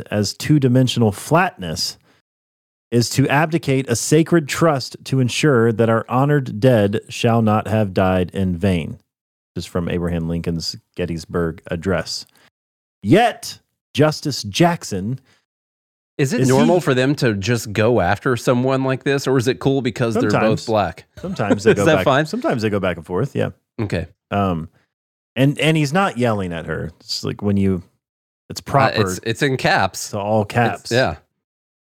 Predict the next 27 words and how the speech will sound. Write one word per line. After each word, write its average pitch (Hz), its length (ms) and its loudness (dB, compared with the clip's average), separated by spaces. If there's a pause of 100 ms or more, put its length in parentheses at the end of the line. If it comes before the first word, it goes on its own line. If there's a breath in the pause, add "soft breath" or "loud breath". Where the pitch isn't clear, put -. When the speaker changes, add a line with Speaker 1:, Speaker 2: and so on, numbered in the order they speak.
(600)
Speaker 1:
So 165 100 6
Justice, 202 400 2
yet 170 240 2
Justice 180 340 -2
Jackson 147 520 -2
would 104 280 -4
replace 123 640 2
th-, 117 220 -12
the 104 100 -4
sec-, - 420 -2
uh, 101 220 0
the 95 100 -4
second 151 640 -2
founder's 123 580 0
vision 95 440 2
with 95 140 0
an 101 100 -2
organizing 110 640 0
principle 90 540 0
based 87 360 0
on 92 220 0
race. 127 460 0 (440 soft breath)
In 87 80 -6
fact, 113 640 -2
on 98 160 -2
her 143 240 0
view, 98 420 -6